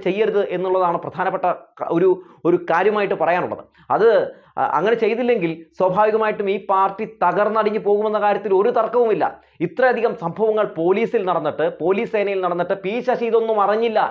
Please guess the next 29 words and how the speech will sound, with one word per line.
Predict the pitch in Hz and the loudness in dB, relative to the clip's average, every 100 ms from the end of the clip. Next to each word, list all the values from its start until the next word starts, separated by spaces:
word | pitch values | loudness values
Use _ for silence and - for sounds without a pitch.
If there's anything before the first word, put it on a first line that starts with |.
| - | -4
എന്നൊന്നും | 151 185 190 175 | -6 -6 -6 -6
നമുക്ക് | 175 185 185 | -6 -6 -2
പറയാൻ | 147 165 202 196 | 0 0 0 -2
പറ്റില്ല. | 185 185 175 185 - - 233 | -2 0 0 -4 -10 -6 0
ഇതെല്ലാം | 233 214 208 196 | 0 2 0 2
അദ്ദേഹം | 175 185 190 175 | 0 0 0 0
അറിഞ്ഞിട്ട് | 160 190 196 170 | 0 -2 -4 -2
തന്നെ | 170 170 156 | -2 0 0
നടന്നതാകാം | 151 170 156 160 165 156 - | 0 0 2 2 0 -2 -4
എന്ന് | 151 156 | -6 -4
തന്നെയാണ് | 147 143 139 135 | -4 -4 -4 -6
വിശ്വസിക്കുന്നത്. | 165 170 160 156 185 196 - - - 180 | -8 -8 -6 -2 -2 -6 -18 -16 -2 4
ഈ | 190 165 - | 4 2 0
സ്വർണ്ണക്കടത്ത് | 170 190 226 226 196 214 175 | 0 0 0 -2 -2 -2 0
കേസിലടക്കം | 180 185 170 170 175 190 160 | 0 0 0 0 -2 -4 -2
ഇദ്ദേഹത്തിന് | 160 175 180 175 170 | -2 -2 -2 -6 -4
പങ്കുണ്ടോ, | 151 180 196 170 135 - - 139 | -2 0 2 2 0 -6 -8 0
ആ, | 139 156 | 2 2
എന്നുള്ള | 190 202 196 | 2 0 0
കാര്യങ്ങളൊക്കെ | 160 180 196 196 190 185 185 | 0 0 0 -2 0 -2 -2
പി | 170 180 | -4 -2
വി | 202 | 0
അൻവറിനോട് | 185 180 190 185 | 0 0 -2 0
ചോദിക്കുമ്പോൾ | 170 175 180 190 190 | -4 -4 -2 -2 -2
പി | 180 | -2
വി | 190 196 | 0 0
അൻവർ | 202 202 180 | -2 -2 0
പറയുന്നത് | 190 202 175 196 214 - _ _ - | 0 0 0 0 -2 -14 _ _ -6
അതൊക്കെ | - 180 226 | -4 -2 -2